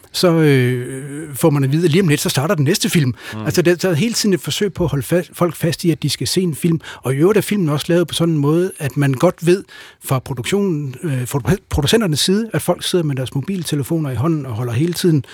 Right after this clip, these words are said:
øje med et eller andet, der sker, nogen, der skriver til en. Man second screener, som det,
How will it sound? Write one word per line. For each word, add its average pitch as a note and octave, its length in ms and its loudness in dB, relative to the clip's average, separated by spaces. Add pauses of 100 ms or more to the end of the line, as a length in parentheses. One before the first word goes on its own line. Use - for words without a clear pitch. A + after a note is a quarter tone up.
(280)
øje C#3 180 2
med D#3+ 140 0
et C#3 60 0
eller D3 180 2
andet, C#3 160 2
der C#3+ 60 0
sker, D#3+ 280 0
nogen, C#3 200 2
der D#3 60 0
skriver E3 300 2
til D3+ 160 -2
en. D3 300 -2
Man D3 180 0
second D#3+ 460 -2
screener, C#3+ 640 -2
som C3+ 220 -2
det, B2 180 -4